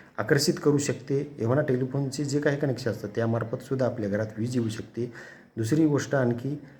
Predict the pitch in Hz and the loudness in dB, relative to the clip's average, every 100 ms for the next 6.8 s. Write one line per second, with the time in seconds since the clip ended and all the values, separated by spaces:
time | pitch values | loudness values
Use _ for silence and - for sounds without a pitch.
0 | - 113 135 135 120 117 135 143 143 147 | -6 -2 0 0 0 0 0 2 2 2
1 | 147 139 117 139 127 123 113 127 117 107 | 2 0 2 2 2 0 0 -2 0 0
2 | 110 107 110 - 110 113 117 120 117 107 | 2 0 -2 -4 0 0 2 0 0 2
3 | 110 127 117 123 104 104 123 123 113 92 | 2 2 -2 -2 0 2 2 0 -2 -4
4 | - - - - _ 110 127 127 104 117 | -10 -20 -20 -20 _ -2 2 2 2 0
5 | 151 - - 127 123 120 117 113 113 - | 0 -4 -6 -4 -4 -4 -4 -6 -8 -12
6 | 113 127 - 107 135 147 120 147 | -12 -12 -2 2 4 4 4 0